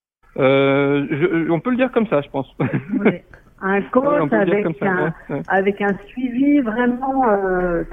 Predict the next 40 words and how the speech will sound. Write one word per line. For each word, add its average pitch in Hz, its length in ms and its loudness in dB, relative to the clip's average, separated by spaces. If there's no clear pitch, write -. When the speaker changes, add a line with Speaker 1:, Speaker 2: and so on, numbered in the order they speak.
Speaker 2:
jusqu'au, 202 840 0
jusqu'au 247 400 0
bout. 247 220 0
Et 381 80 6
quand 247 240 4
on 247 120 0
dit 233 200 4
jusqu'au 233 320 2
bout, 320 180 4
c'est 233 80 0
une 202 120 4
opération, 196 640 -4
ça 185 100 -8
fait 180 140 -6
neuf 180 260 -2
mois 180 140 -4
que - 100 -16
ça 240 100 -2
dure, 254 220 -4
hein. 214 180 -2
Speaker 1:
Mmh, 156 260 -2
mmh. 170 100 0
Speaker 2:
Donc, 202 260 4
Speaker 1:
Ouais, 190 160 4
Speaker 2:
il 175 80 4
y 220 40 4
en 233 80 2
a - 60 2
Speaker 1:
non, 285 80 -2
Speaker 2:
plus - 80 -8
Speaker 1:
bon, 170 100 0
moi, 190 120 4
j'y 185 60 2
Speaker 2:
d'un 190 80 4
qui 294 60 0
Speaker 1:
croyais, 180 180 4
Speaker 2:
aurait 190 200 6
Speaker 1:
euh, 143 260 0
Speaker 2:
dit. 131 60 -2
Speaker 1:
voilà, 139 200 -4